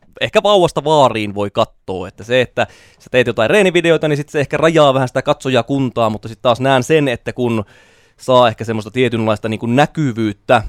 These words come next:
niin sitten myös, jos jossain kohtaa vaikka haluaa jotain reenivideoita tehdä, niin se voi olla, että jos persoona miellyttää ja ihmiset on tykännyt seurata, niin se voi olla, että herkemmin sitten ehkä sitäkin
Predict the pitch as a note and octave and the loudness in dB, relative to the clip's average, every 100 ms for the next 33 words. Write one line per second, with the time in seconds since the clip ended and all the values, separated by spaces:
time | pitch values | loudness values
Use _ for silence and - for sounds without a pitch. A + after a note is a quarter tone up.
0 | - - _ _ A2+ A2 A2 - A2+ B2+ | -10 -18 _ _ -8 -6 -6 -4 -2 2
1 | F#3 F#3+ D3 D3+ E3 - D#3 D#3+ D3+ D#3 | 4 4 0 -4 -6 -4 -4 -4 -6 -8
2 | E3 E3 E3 C#3+ - D3 D#3 C#3+ C3+ B2+ | -8 -6 -4 -4 -4 -2 -2 -2 0 0
3 | B2+ C#3 C3 A2 A#2 B2 B2+ C#3 B2+ A2+ | 0 0 -2 -2 -2 -2 0 0 0 0
4 | B2 A#2+ - _ _ _ _ - G3+ E3 | -2 -4 -4 _ _ _ _ -2 0 2
5 | F#3 D#3+ E3+ D#3 C#3+ - D3 C#3+ C#3+ D3+ | 0 0 0 -2 -2 -4 -2 -2 -2 -4
6 | C#3 C#3 C#3 C#3+ C#3+ C3 D#3 C#3 A#2+ B2 | -6 -8 -10 -6 -6 -2 0 0 2 -2
7 | A#2 B2+ C3 B2+ B2 - C3 B2 A#2+ A2+ | -2 0 0 2 0 -2 -6 -4 -6 -6
8 | A#2+ - A#2+ B2 C3+ F3 F#3 C#3+ C3+ A2 | -8 -8 -10 -8 -6 0 2 2 0 -4